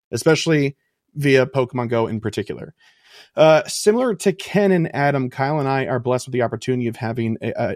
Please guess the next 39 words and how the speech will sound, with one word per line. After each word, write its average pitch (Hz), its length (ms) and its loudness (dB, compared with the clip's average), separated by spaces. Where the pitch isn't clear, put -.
a 120 60 -2
nicer, 113 800 -2
closer 113 320 -2
relationship 110 560 -2
with 107 120 -8
Niantic, 123 680 -4
and, 117 420 -2
uh, 117 180 0
having 165 420 2
some 156 220 -4
context 139 680 -2
for 110 100 -8
some 120 200 -2
of 117 60 -2
these 131 220 -4
things 113 460 -4
has 156 200 0
been 147 200 0
really 254 340 2
good 175 340 0
for 165 80 -8
my 151 120 0
mental 131 400 -2
state. - 420 -10
Except 226 440 0
for 254 120 -2
when 220 100 2
I 196 120 2
go 170 200 4
out 151 240 6
and 139 140 -2
I 131 100 -2
see, 143 240 -4
'cause 127 160 -4
I'm 139 140 -2
a 143 40 -4
Twitter 156 380 2
guy, 123 480 0
uh, 127 360 0